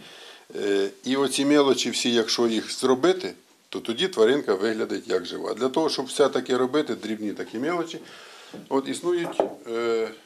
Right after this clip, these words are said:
спеціальні речі, розроблені, виробляє в основному Америка.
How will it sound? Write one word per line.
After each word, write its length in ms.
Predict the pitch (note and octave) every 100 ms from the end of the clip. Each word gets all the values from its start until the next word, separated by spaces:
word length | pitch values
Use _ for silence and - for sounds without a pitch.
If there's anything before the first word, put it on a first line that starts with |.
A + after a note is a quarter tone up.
| - _ -
спеціальні 600 | - - A2+ C3 A#2 A2 A#2
речі, 400 | E3 F3 E3+ D#3+ - _ _ _ - A2
розроблені, 520 | B2 B2 C3+ B2 B2
виробляє 420 | A#2+ C#3 D3+ C3+ A2
в 60 |
основному 460 | G#2 - A2+ A2+ B2
Америка. 520 | D#3+ F#3+ G3+ F3+ E3+